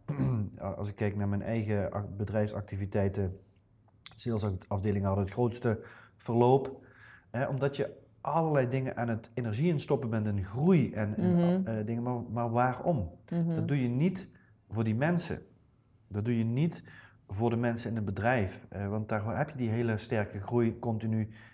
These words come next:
Speaker 1: niet per se voor nodig. Tuurlijk moet je financieel gezond zijn.
Speaker 2: Mhm.
Speaker 1: Tuurlijk, dat is superbelangrijk. Een ge-, een gezonde energy exchange of ex-, exchange of value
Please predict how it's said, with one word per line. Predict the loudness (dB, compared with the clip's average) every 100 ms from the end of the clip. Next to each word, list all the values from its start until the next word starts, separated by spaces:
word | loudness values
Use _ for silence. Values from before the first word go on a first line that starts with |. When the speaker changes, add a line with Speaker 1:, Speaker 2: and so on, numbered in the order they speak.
| -6
Speaker 1:
niet | -4 -2
per | -2 0
se | -2
voor | -2 0
nodig. | 2 2 0 -6 -14 -20 -20 -18 -2
Tuurlijk | 0 2
moet | 0 0
je | -4
financieel | -2 -2 -2 0 0
gezond | 0 2 2
zijn. | 2 0 0 -6 -2
Speaker 2:
Mhm. | 2
Speaker 1:
Tuurlijk, | 4 4 2
dat | 0
is | -6
superbelangrijk. | -4 -4 0 0 0 2 0 0 -8 -18 -14
Een | -6 -2
ge-, | 0 0
een | 0
gezonde | 0 2 2 0 0
energy | 0 -2 0 -2
exchange | -4 -6 -2 0 0 -2 -8 -18 -20 -10
of | -8 -6
ex-, | -4 -6 -6
exchange | -10 -8 -2 -2 -2
of | -6 -8 -4
value | 2 4 6 4 4 2